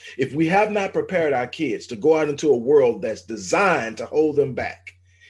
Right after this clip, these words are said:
and put themselves in a si-, situation where they can override the mechanism that holds them back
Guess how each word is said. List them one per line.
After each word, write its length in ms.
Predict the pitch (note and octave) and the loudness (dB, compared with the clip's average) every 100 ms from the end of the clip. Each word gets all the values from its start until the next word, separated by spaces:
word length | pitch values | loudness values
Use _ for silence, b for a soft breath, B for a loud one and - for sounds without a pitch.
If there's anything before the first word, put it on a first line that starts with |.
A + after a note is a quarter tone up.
| b b | b b
and 200 | C3+ - | -6 -2
put 260 | - A#3+ - | 2 2 2
themselves 520 | F3+ E3+ F3 D#3 C#3 | 0 2 4 4 4
in 120 | C#3 | 2
a 60 | A#2 | 0
si-, 260 | - C#3 | 0 -2
situation 580 | - D#3 C#3 C#3 C3 A#2+ | -2 -4 0 0 0 -2
where 140 | A#2+ | -2
they 140 | A#2+ C#3+ | 2 0
can 180 | C#3+ - | 0 0
override 960 | F3+ F3 E3 C3 D#3 F#3 D3+ B2+ A#2 - b b | 2 4 2 2 4 2 2 2 0 -6 b b
the 80 | B2+ | -4
mechanism 920 | B2+ E3+ G#3+ E3 C3+ C3 G#2+ A2+ A#2 _ _ _ _ _ _ - | 0 2 2 0 2 0 -2 -10 -12 _ _ _ _ _ _ 0
that 200 | C#3+ - | 0 2
holds 420 | F#3 G#3 F3+ B2 | 6 8 6 2
them 220 | A#2+ G#2+ | -4 -4
back 300 | G2 F#2 | -6 -8